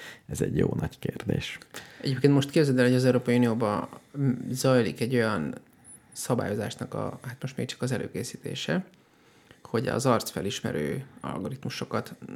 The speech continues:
Speaker 2: állítólag nagyon be fogják szabályozni. Pont ezért.
Speaker 1: Igen,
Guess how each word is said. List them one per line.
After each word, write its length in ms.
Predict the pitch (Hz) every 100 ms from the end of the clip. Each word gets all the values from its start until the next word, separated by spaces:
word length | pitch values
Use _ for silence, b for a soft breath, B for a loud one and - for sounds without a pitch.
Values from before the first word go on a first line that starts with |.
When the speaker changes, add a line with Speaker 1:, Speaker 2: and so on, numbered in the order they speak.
| - _
Speaker 2:
állítólag 340 | - 123 123 127
nagyon 260 | 87 52
be 80 | 64
fogják 360 | - - - -
szabályozni. 600 | - - - - - 135 - _
Pont 260 | 117 - -
ezért. 340 | - - - - _ _ - -
Speaker 1:
Igen, 380 | 90 - 104